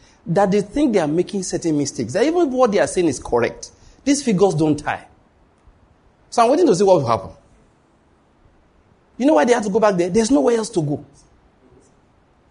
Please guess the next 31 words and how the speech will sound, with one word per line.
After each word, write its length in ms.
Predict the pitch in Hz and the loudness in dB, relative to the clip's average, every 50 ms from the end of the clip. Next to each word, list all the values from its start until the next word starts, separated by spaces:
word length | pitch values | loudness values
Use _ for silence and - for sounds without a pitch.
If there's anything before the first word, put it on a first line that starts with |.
| _ _ _ _ _ _ _ _ _ _ - | _ _ _ _ _ _ _ _ _ _ 4
If 200 | 330 415 330 254 | 4 4 6 6
the 120 | 254 226 | 4 2
appeal 280 | 220 220 - 269 269 262 | 2 2 0 -2 -2 0
court 220 | 269 262 247 220 | 0 2 4 4
had 120 | 190 170 | 4 2
made 120 | 196 226 220 | 0 0 0
that 100 | 214 202 | 0 0
statement, 400 | 214 - 208 196 - 202 190 170 | 0 0 -2 0 0 0 0 0
they 60 | 170 | 0
would 80 | 156 170 | 0 0
go 80 | 196 | 0
to 80 | 180 147 | 0 -2
Supreme 260 | 131 123 127 143 139 | -4 -4 -4 -4 -4
Court. 220 | - - - - - - _ _ _ _ _ _ _ _ _ _ _ _ _ _ _ _ | -4 -6 -8 -10 -16 -20 _ _ _ _ _ _ _ _ _ _ _ _ _ _ _ _
But 140 | - 226 220 | 2 2 2
Supreme 320 | 226 - 226 - 294 359 359 | 2 2 0 0 0 0 0
Court 160 | - 269 247 | 0 -2 -2
had 140 | 202 165 175 | 0 0 0
made 160 | 196 202 165 | 0 0 0
a 60 | 143 | -2
statement. 640 | 123 - - - 160 151 - 151 131 - - - - - _ _ _ _ _ - | -2 -2 -4 -4 -4 -4 -4 -6 -6 -6 -8 -12 -18 -20 _ _ _ _ _ -14
So 160 | - - 285 | -8 -4 -4
they 160 | 233 214 233 | 0 2 2
are 120 | 226 220 214 | 0 0 -2
saying, 540 | - - - - 277 269 226 151 - - - - - _ _ _ _ _ _ _ _ _ _ _ _ _ _ _ _ _ - | -6 -10 -10 -6 -4 -2 -2 -2 -4 -6 -10 -18 -20 _ _ _ _ _ _ _ _ _ _ _ _ _ _ _ _ _ 0
"We're 120 | 226 247 | 0 2
not 160 | 294 359 320 | 2 2 0
disagreeing 420 | 247 175 190 180 170 160 196 208 196 | 0 0 0 0 0 0 0 0 0
with 220 | 175 151 - 165 | 0 -2 -2 -4
you, 480 | 180 175 170 170 165 170 - - - - - | -4 -2 -2 -2 -2 -4 -8 -14 -18 -6 -2
honorable 640 | 165 170 170 170 165 160 156 147 156 160 160 165 160 | 0 0 2 2 0 0 -2 -4 -4 -6 -6 -8 -12